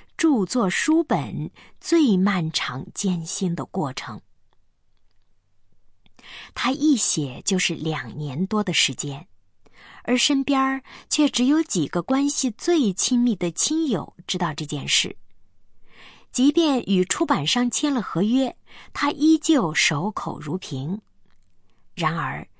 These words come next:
这位女作家可能犯下了另一个错误。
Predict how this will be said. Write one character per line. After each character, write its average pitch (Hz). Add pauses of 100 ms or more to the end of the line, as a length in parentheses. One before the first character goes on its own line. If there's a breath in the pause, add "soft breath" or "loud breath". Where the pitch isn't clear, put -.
(280 soft breath)
这 330
位 294
女 196
作 247
家 175
可 -
能 143
犯 190
下 160
了 127 (140)
另 247
一 139
个 -
错 151
误。 117